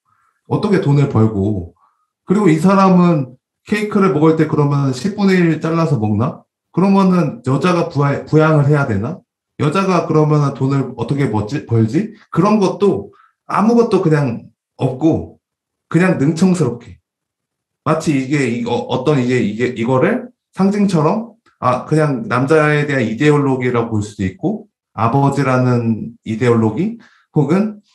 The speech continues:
그냥 내 옆에 있는 뭐 그 어떤 남자라는 어떤 추억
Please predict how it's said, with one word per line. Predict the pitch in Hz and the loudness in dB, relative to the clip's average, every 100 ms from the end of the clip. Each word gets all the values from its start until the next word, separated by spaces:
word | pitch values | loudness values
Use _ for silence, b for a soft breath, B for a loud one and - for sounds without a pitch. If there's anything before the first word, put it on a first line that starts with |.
| _ | _
그냥 | - 151 139 | 0 0 2
내 | 131 | 2
옆에 | 120 120 151 | 2 4 2
있는 | 143 139 135 113 | 2 -2 -4 -2
뭐 | 113 107 104 B B _ | -2 -2 -8 B B _
그 | - 104 101 98 - - | -4 -2 -2 -4 -8 -8
어떤 | 110 117 110 101 - | -4 -2 -2 -4 -6
남자라는 | 107 123 135 131 127 123 | -2 -2 0 0 0 0
어떤 | 113 104 110 | -2 -2 -4
추억 | - 214 214 208 - | -2 0 2 0 -6